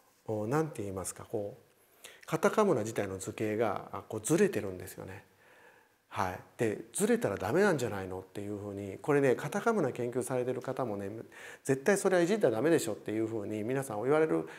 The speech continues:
えー、こともあるかもしれませんけども、丸山先生やはり進化させてるので、そのあたりっていうのは、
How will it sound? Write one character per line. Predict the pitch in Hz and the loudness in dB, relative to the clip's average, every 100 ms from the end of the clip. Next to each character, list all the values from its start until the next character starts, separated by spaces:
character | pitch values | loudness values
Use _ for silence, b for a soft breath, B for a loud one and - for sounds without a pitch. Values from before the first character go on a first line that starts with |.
| B - | B 0
え | |
ー、 | 76 78 73 | 4 4 4
こ | - 170 | 2 2
と | 156 | 4
も | 120 - | 4 4
あ | 196 | 4
る | 165 | 2
か | - | 2
も | 175 | -2
し | 127 | -2
れ | 120 | -4
ま | 110 | -4
せ | 107 | -6
ん | 110 | -8
け | 107 | -8
ど | 107 | -6
も、 | 113 120 104 B B | 2 2 2 B B
丸 | 143 170 | 0 4
山 | 190 185 | 4 2
先 | 185 | 0
生 | 175 113 | 2 0
や | |
は | 110 | 0
り | |
進 | 98 - 294 226 | -2 0 2 2
化 | 107 | 0
さ | 113 | -2
せ | 113 | -6
て | 110 113 | -8 -10
る | 120 | -8
の | 110 | -6
で、 | 110 120 110 B B - | 0 0 0 B B -2
そ | - | 4
の | 208 220 | 4 4
あ | 220 | 2
た | 214 | 4
り | 180 | 2
っ | |
て | 170 226 | 2 2
い | |
う | 226 | 4
の | 190 | 4
は、 | 175 135 | 4 2